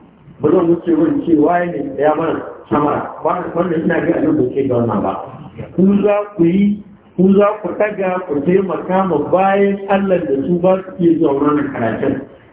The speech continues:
Musamman na wasu ƙasashe su amfana da abin da kuma kuke amfana, kuma shi ilimi yadda yake, abin da duk ka bayar kana da naka kamar shi. Wanda ya karantar, da wanda ya suka kwandalar shi, aka ɗaga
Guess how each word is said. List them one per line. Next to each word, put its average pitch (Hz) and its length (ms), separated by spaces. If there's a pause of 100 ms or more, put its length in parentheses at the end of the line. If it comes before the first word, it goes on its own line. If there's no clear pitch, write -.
(180)
Musamman 202 600
na 170 60
wasu 190 360
ƙasashe 160 560
su - 60
amfana 208 480
da 156 100
abin 175 160
da 147 60
kuma 143 300
kuke - 200
amfana, 175 480 (560)
kuma 220 560 (100)
shi 220 100
ilimi 208 440
yadda 170 240
yake, - 320 (280)
abin 202 340
da - 60
duk - 280
ka 196 80
bayar 180 420
kana 196 220
da - 160
naka 147 300
kamar 110 220
shi. - 120 (580)
Wanda 220 260
ya 196 80 (120)
karantar, 185 480 (500)
da 143 80
wanda 220 220
ya 208 60
suka 202 260
kwandalar 185 480
shi, - 320 (120)
aka 196 240
ɗaga 185 300